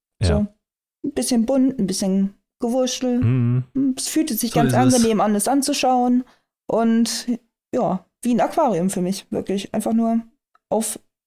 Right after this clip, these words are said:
Speaker 2: T V gebrannt.
Speaker 3: Genau, aber hat, haben sie schön gemacht,
Speaker 1: Mhm.
Speaker 3: finde ich. Ja, durchaus. So,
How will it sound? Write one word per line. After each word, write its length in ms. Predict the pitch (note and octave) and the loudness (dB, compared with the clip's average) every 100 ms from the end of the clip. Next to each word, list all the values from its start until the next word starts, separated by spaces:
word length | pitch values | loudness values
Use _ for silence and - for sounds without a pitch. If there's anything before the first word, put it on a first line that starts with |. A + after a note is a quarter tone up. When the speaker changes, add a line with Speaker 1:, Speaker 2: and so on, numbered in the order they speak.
| _ _ | _ _
Speaker 2:
T 100 | - | -6
V 200 | A3 G#3 | -2 0
gebrannt. 420 | E3 D#3+ D3 E3 - _ _ _ _ | 0 -2 -4 -4 -8 _ _ _ _
Speaker 3:
Genau, 300 | - F3 E2 - | -4 -4 -4 -8
aber 280 | - D3 E3 | -6 -2 -2
hat, 200 | D#3+ C#3+ | -2 -4
haben 160 | C#3+ | -2
sie 120 | C#3 C3+ | -2 -2
schön 200 | C3 A#2 | -2 2
gemacht, 220 | F#2 E2 | 2 2
Speaker 1:
Mhm. 40 | |
Speaker 3:
finde 180 | G2 - | 0 -4
ich. 120 | - _ | -8 _
Ja, 160 | - D2 _ _ - | -8 -8 _ _ -8
durchaus. 400 | G#2 G2 D2 - _ _ _ _ - | -4 -2 -4 -8 _ _ _ _ -6
So, 220 | C3 - | -4 -4